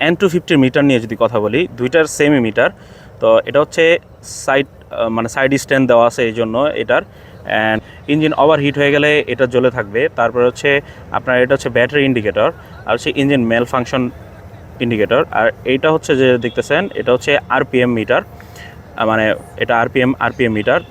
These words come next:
Then হচ্ছে গিয়ার ইন্ডিকেটর, আর তারপর হচ্ছে স্পিডোমিটার, then হচ্ছে টাইম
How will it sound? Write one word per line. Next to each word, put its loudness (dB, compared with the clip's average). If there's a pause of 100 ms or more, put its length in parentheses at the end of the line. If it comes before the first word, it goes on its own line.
Then 2
হচ্ছে 0 (280)
গিয়ার 4
ইন্ডিকেটর, 2 (560)
আর 0
তারপর 0
হচ্ছে 0
স্পিডোমিটার, 2 (220)
then 0
হচ্ছে -4 (200)
টাইম 0